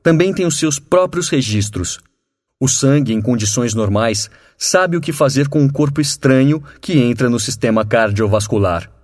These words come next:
Veja-se a esse respeito o brilhante artigo de Miroslav Holub, Sharing Life, na edição de abril da revista Science, de oitenta e seis, da American Association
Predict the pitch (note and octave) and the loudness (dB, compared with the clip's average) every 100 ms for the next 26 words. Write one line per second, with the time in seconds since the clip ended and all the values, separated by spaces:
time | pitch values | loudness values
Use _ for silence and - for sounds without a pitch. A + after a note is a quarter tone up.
0 | _ _ _ _ C#3 F#3+ G3 F3+ - E3 | _ _ _ _ 0 2 2 -2 -4 0
1 | C3+ C3+ C3+ B2+ G#2+ - B2 B2+ G#2+ F#2+ | 0 2 0 -4 -4 -4 -2 -2 -2 -8
2 | - - D#3+ D3+ D3 F3 F3 D#3+ C#3+ - | -8 -4 0 2 2 2 2 -2 -2 -2
3 | C#3+ D3+ C3+ B2+ G#2 F2+ - _ - F3 | 0 0 0 0 -2 -4 -6 _ 0 2
4 | F3 C#3 C3+ C#3 C#3 - - D#3+ B2 F#2+ | 2 2 2 0 -4 -8 2 2 2 -2
5 | E2 - _ _ _ _ _ _ _ _ | -6 -16 _ _ _ _ _ _ _ _
6 | _ - - C#3+ C#3 C#3+ D3 A2+ G2 F2+ | _ -14 -4 0 2 2 2 2 0 -2
7 | - - _ _ _ _ _ _ _ - | -8 -20 _ _ _ _ _ _ _ 0
8 | C#3 C3+ C3+ D3+ D3 C3+ C3 C3+ A2 A2 | 2 2 2 0 0 0 2 2 2 0
9 | G#2+ G#2+ A2+ G#2+ A2 - C3+ B2+ G2+ - | 0 -2 -4 -2 -2 0 0 0 -2 -4
10 | - _ _ - B2 A2+ D3+ D3+ C#3 C#3 | -8 _ _ -4 -2 0 0 0 -2 -2
11 | F#2+ F2 - - _ _ - B2 A#2+ B2+ | -2 -4 -8 -12 _ _ -2 2 2 2
12 | D#3 D3+ D3+ D3+ C#3+ C#3+ D#3 C#3+ B2+ C3 | 0 0 -2 0 -2 -2 -4 -2 0 0
13 | - C3 | 0 -2